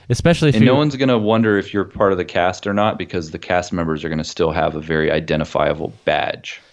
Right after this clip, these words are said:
Speaker 1: Yes, but still kinda
Speaker 2: They're
Speaker 1: looks
Speaker 2: gonna
Speaker 1: in
Speaker 2: wear.
Speaker 1: universe. If you look at it, instead of the Magic Castle,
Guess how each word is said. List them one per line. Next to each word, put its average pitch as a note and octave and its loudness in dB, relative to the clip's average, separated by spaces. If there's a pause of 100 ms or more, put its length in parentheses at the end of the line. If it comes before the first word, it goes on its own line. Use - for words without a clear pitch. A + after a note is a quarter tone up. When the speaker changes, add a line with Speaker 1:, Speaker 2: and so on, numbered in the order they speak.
(120)
Speaker 1:
Yes, B2 0
but - 0
still - 0
kinda F#3 2
Speaker 2:
They're D#3 2
Speaker 1:
looks D3 2
Speaker 2:
gonna C#3+ 4
Speaker 1:
in C3 4
Speaker 2:
wear. C3 4
Speaker 1:
universe. A#2 4
If - -8
you A#2+ 4
look A#2+ 2
at G#2+ 4
it, G2 0
instead C3 2
of A#2+ 0
the A2+ 6
Magic A2+ 0
Castle, G#2 2